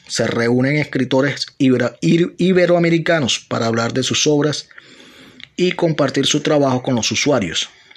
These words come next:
Se publican entrevistas, videos, reseñas, noticias y también se realizan debates y concursos. Si bien es cierto que los lectores de libros impresos no están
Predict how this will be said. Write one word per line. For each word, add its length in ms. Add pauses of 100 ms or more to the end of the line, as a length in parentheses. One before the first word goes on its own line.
(200)
Se 160
publican 420
entrevistas, 920 (280)
videos, 720 (320)
reseñas, 720 (680)
noticias 840
y 140
también 360
se 140
realizan 420
debates 500
y 60
concursos. 760 (1500)
Si 180
bien 200
es 140
cierto 580 (400)
que 140
los 140
lectores 880
de 180
libros 300
impresos 420
no 100
están 400